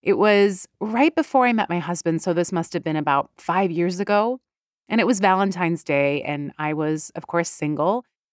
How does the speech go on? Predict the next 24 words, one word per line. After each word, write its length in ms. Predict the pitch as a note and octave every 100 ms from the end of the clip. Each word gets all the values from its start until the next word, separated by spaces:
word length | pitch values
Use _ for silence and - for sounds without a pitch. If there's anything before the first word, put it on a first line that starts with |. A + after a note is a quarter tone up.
| -
Actually, 540 | F#3 - G3+ G#3 A3 _ _
true 200 | - A#3+
story, 540 | B3 F#3+ F3+ G3+ B3+ - _ _ -
before 640 | D#3+ A3 - F#3 F#3+ G#3+ -
I 100 | B3
met 220 | G#3 F#3+
my 140 | F#3
husband, 640 | F3 D#3+ D3 - F#3+ G3+ A3 - _ _ _ _
I 300 | F3 E3+ F3+
had 320 | F#3+ G#3 G3+ F3
never 500 | F3 F3 E3 D#3+ E3
celebrated 760 | - D3+ D3+ C#3+ D3 A#1 A1 -
a 100 | -
Valentine's 640 | E3+ D3+ D3 D3 D3 D3 C#3
Day 280 | C3+ C3+ C#3+
with 360 | D#3+ E3+ D#3+
an 120 | -
actual 440 | F3+ D#3+ - - D#3+
significant 800 | - E3 D#3 D#3 - E3+ D#3 -
other. 360 | F3 D#3+ C#3 - _ _ _ _ _
Yeah, 400 | G3+ A#3+ G3+ - _ _ _ -
every 260 | A3+ A#3+
<laughs> 0 |
t-, 80 | B3